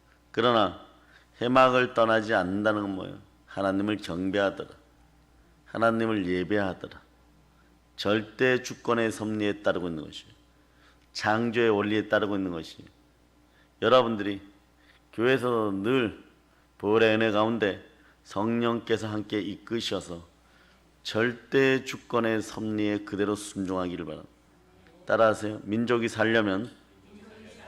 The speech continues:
나부터 하나님을 만나자. 그, 그냥 만나면 죽어요, 여러분. 구약으로 따지면 그냥 만나면 죽어요. 어떻게 해야 돼? 자, 자,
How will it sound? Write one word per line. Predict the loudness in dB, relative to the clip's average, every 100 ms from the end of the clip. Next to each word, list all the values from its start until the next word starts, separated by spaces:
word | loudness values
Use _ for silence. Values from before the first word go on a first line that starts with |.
| -20 -20 -20 -18 0
나부터 | 4 6 4 0 0 0 -4 -18 -20 -20 -20 -20 -20 -20 -8
하나님을 | 0 4 4 2
만나자. | 2 2 2 2 2 0 -2 -14 -20 -20 -20 -20 -20 -20 -20 -20 -20 -14
그, | -14 -10
그냥 | -2 4 6
만나면 | 6 4 2 -2
죽어요, | -6 -2 -2
여러분. | -2 -8 -12 -20 _ _ _ _ _ _ _ _ _ _ _ _ _ _
구약으로 | 4 8 8 6 0
따지면 | 0 0
그냥 | 0 0 2
만나면 | 2 2 0 -2
죽어요. | -6 -6 -6 -8 -20 _ _ _ _ _ -8
어떻게 | -6 -4 -2
해야 | 0 0
돼? | -4 -18 _ _ _ _ _ _ _ _
자, | -20 -20 -20 -20
자, | -10 -8 -8